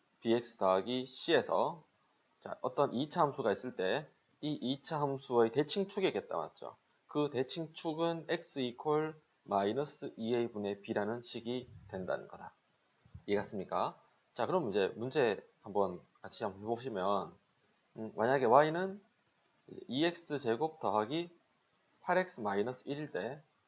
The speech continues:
그럼 얘는 아래로 불러오게 되죠. 그래서 대칭축의 방정식은 X는 마이너스 이 에이분의 B니까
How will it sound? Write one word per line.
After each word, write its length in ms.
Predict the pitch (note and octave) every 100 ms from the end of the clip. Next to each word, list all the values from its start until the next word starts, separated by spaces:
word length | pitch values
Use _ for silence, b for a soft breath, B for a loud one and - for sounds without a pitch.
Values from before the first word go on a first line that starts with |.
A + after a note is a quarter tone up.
| _ _
그럼 180 | C3 G#2
얘는 180 | A2+ C#3
아래로 320 | E3 E3+ A2
불러오게 240 | G2+ G2 F#2
되죠. 360 | - - D3+ - _ _ _
그래서 300 | G2+ D3 D#3+
대칭축의 560 | A#2 - - - A#2
방정식은 580 | G#2+ G2 G#2 G#2+ G2+ A2+
X는 500 | F#2 - F#2 F2+ C3+ - _ _ _ _ _
마이너스 920 | G2 F#2+ G2 C3 C#3 - E3+ F3 E3+ -
이 460 | A2+ A#2+ C3+ C3+ C#3 _ _
에이분의 640 | B2 C3 A#2+ A2+ G#2+ A2+ - -
B니까 540 | D3 C3+ - F2+ C#3